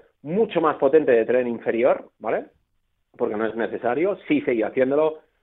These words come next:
tus cuádriceps, tus isquiotibiales, tu trabajo en sentadillas, isométricos, etcétera, etcétera, seguir haciéndolos,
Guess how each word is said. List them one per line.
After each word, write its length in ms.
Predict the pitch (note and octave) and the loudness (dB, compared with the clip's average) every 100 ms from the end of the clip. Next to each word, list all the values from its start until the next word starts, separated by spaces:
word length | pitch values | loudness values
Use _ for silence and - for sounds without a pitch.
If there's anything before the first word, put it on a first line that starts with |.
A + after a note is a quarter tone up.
| _ | _
tus 300 | A#2 G#2 G#2 | -6 -6 -6
cuádriceps, 800 | - C3 C3 C3+ C3+ C#3 C3+ C3+ | 0 4 6 4 2 2 2 2
tus 160 | - A#2+ | -2 -10
isquiotibiales, 1000 | A2 - A2 A2 A2 A#2+ B2 B2+ B2+ B2 _ _ _ | -10 -6 -6 -4 -2 0 2 2 2 0 _ _ _
tu 120 | - A#2+ | -10 -6
trabajo 440 | A2 A2+ A#2 B2+ | -4 -4 0 2
en 140 | A2 | 2
sentadillas, 760 | G#2 A#2 G#2+ A2 A#2+ B2+ C3 B2+ | 0 -2 -4 -4 -4 0 0 -2
isométricos, 680 | C#3+ - G#2+ A#2+ B2 B2+ A#2 A2+ | -6 -8 -6 -6 -6 -6 -6 -6
etcétera, 340 | A2+ A2 A2+ | -10 -6 -6
etcétera, 440 | G#2 C3+ A2 F2+ - _ _ | -4 -4 -4 -8 -10 _ _
seguir 240 | - A2+ A#2+ | -2 0 2
haciéndolos, 540 | A2 C#3+ D3 D3 G#3+ | 0 2 2 4 2